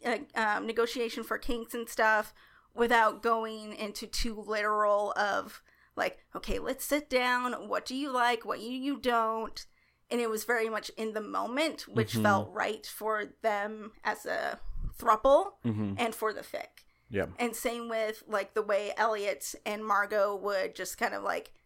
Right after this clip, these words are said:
Speaker 1: check in with each other and be like, "Is this okay? Do you want, are you okay with me doing this?" And, um, especially with Margot, like you said, asking, "Can I join? Are you okay?" Um,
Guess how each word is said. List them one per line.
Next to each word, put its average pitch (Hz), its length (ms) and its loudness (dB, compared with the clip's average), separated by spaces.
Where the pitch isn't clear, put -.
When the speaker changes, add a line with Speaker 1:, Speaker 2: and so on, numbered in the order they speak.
Speaker 1:
check 196 300 0
in 214 260 -4
with 226 180 -8
each 240 240 -8
other 226 260 2
and 220 180 -6
be 208 100 -8
like, - 480 -8
"Is - 140 -12
this - 200 -8
okay? 285 460 0
Do 202 120 -14
you 196 100 -14
want, 202 240 -6
are 226 100 -2
you 208 180 -6
okay - 200 -4
with 208 160 -8
me - 140 -12
doing 311 400 0
this?" 294 520 -2
And, - 580 -6
um, 220 320 0
especially 277 380 4
with 226 160 -2
Margot, 214 520 2
like - 200 -4
you 202 100 -12
said, 202 260 0
asking, - 540 -2
"Can 214 240 2
I - 140 -8
join? 247 520 0
Are 202 100 -2
you 196 160 -6
okay?" 214 680 0
Um, 73 420 -2